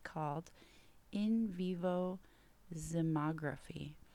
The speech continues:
which involves injecting a living animal's brain with a state-of-the-art fluorescent dye that allows researchers to observe the enzymatic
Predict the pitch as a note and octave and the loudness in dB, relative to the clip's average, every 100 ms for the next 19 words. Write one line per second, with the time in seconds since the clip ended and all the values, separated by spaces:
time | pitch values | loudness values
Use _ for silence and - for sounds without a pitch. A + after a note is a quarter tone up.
0 | - - - - F3 F3 F3 E3 D#3+ E3 | -20 -20 -10 -6 -4 -2 -2 0 0 0
1 | E3 - E3+ D#3+ D#3+ - E3+ E3+ - E3 | -2 -4 -2 -2 -6 -4 -2 0 0 -2
2 | E3 F#3 G3 G#3+ A3+ F#3 F3 F3 F3+ F3+ | 0 0 0 -2 0 0 2 2 0 0
3 | F3 - D#3+ D#3 D3+ D#3+ D#3 - E3 D#3 | -4 0 4 4 2 0 -2 -2 -2 -2
4 | D3+ - - - - - - - G#3 A#3 | -2 -8 -18 -20 -20 -16 -6 -2 0 2
5 | A3+ G3 F3 - - E3+ D#3+ G3 G3+ - | 2 2 0 -2 -2 -2 0 -2 -2 0
6 | D#3+ D3+ D#3 E3 D#3 D#3 D3+ E3+ E3+ - | 0 0 -2 -2 0 0 -2 -4 -4 -4
7 | F3+ - F#3+ - G3+ G3 - E3 D#3 D#3+ | -6 -4 -4 -2 -4 -4 -2 -2 -2 -4
8 | E3 - D#3 E3 D3+ D#3+ D#3 D3+ D#3+ F#3+ | -6 -4 0 0 -2 -2 0 0 0 -2
9 | - | -8